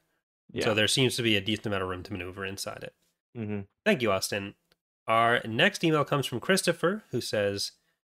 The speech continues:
Speaker 2: "Dear Corey, in your lore video on the Pentastar alignment, you present the picture of the alignment being a totalitarian nightmare, worse than Palpatine's empire in some respects, especially in regards to alien suppression. However, on Wikipedia and most Star Wars source books, it paints Artus Kane as a pragmatic Imperial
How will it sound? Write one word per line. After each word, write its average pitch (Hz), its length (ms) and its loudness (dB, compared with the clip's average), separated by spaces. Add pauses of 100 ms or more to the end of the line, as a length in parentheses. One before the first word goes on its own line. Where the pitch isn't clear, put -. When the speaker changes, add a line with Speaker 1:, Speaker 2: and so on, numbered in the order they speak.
(140)
Speaker 2:
"Dear 131 120 -2
Corey, 175 480 4
in 120 120 4
your 120 120 6
lore 131 200 6
video 123 260 6
on 113 60 2
the 107 80 0
Pentastar 120 380 0
alignment, 101 320 2
you 101 80 -8
present 117 360 -2
the - 80 -8
picture - 360 -6
of 95 100 -4
the 95 100 -4
alignment 107 340 0
being 101 160 -4
a - 40 -12
totalitarian 98 640 -2
nightmare, 160 360 4
worse 107 240 -2
than 101 100 -10
Palpatine's 104 400 -4
empire 117 300 -2
in 104 100 -4
some 147 180 -2
respects, - 420 -2 (400)
especially 139 320 2
in 123 40 2
regards 104 280 0
to - 80 -4
alien 95 200 -8
suppression. - 400 2 (560)
However, 135 220 8
on 113 160 6
Wikipedia 202 560 2
and 131 140 2
most 113 180 0
Star 107 140 0
Wars 98 160 2
source 180 220 2
books, - 260 2
it 110 100 -8
paints 107 220 -4
Artus 104 260 0
Kane 101 200 -4
as 98 80 -6
a 95 40 -8
pragmatic 123 520 2
Imperial 101 440 -2